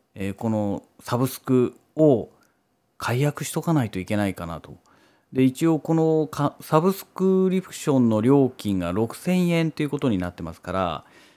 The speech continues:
このまま継続してしまうと六千円の請求が来てしまうんですね。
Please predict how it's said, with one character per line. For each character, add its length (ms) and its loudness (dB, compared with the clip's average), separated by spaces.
こ 140 -2
の 80 4
ま 100 4
ま 140 2
継 260 0
続 240 -8
し 80 -8
て 80 -6
し 160 -8
ま 60 0
う 100 -4
と 100 -4
六 200 -4
千 140 -2
円 60 0
の 80 0
請 240 -2
求 200 -2
が 100 0
来 80 -14
て 120 -6
し 120 -12
ま 80 -10
う 40 -14
ん 40 -18
で 80 -20
す 80 -20
ね。 160 -10